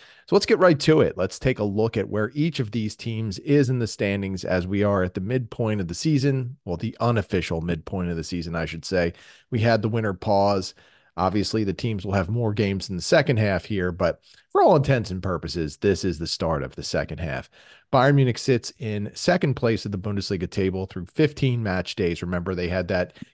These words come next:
game canceled against Union Berlin because of the snow that will be played later this month. Bayern Munich has twelve wins, two draws, one loss. That's good for thirty-eight points. That sits them four points behind first place Bayer Leverkusen.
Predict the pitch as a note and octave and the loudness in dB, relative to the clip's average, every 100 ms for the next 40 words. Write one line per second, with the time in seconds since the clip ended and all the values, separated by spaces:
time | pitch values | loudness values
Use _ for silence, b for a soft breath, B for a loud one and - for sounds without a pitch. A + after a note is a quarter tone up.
0 | - D3+ D3+ C#3 C#3+ C3 A#2 A#2 A2+ G#2 | 2 4 4 4 2 2 2 -2 -2 -6
1 | - A#2 A#2 G2+ F#2+ G2+ G2 F#2+ F#2 F2+ | -8 -6 -4 -2 -2 -2 -2 -2 -4 -4
2 | G2+ F#2+ F2+ - F#2+ F2+ F#2+ - C3 A#2+ | -2 0 0 -2 -6 -4 -4 0 2 4
3 | G#2+ F2 F2 F#2 F2 - F2 E2+ E2+ E2 | 4 2 0 -4 -6 -2 0 0 -2 -2
4 | E2 - A#2+ A2 - B B B B _ | -6 -2 0 0 -4 B B B B _
5 | _ _ _ _ _ _ _ _ _ _ | _ _ _ _ _ _ _ _ _ _
6 | _ - A2+ C3+ D#3+ D3 C#3 B2+ - - | _ -2 2 6 6 6 6 4 0 2
7 | E3+ D3 A2+ A#2 G#2+ G#2 - C#3 B2 A#2 | 4 4 2 0 0 -4 -2 0 2 4
8 | F#2+ - A2+ A2+ G2+ F2+ F2 - G2+ - | 4 2 -2 -2 0 0 0 -2 -6 -6
9 | - G#2 F#2 - - - A2 G#2+ F#2 - | -4 -2 -2 -6 -4 2 2 4 2 0
10 | - B2 A2+ - F2+ D#2 - G#2 - A#2 | -4 -4 -4 -4 -2 -2 0 -2 0 0
11 | F#2+ F#2 B B B B - F#3+ D3+ D3 | 0 -4 B B B B 4 4 6 4
12 | C3+ - A2+ A2+ G2+ - F2 - - G2 | 4 0 0 0 0 -2 -4 -6 -2 -2
13 | F2 - F2+ F2 F#2+ G#2 G#2+ A2+ G2+ G2 | -2 0 2 4 4 2 0 -2 -2 -4
14 | F#2 | -8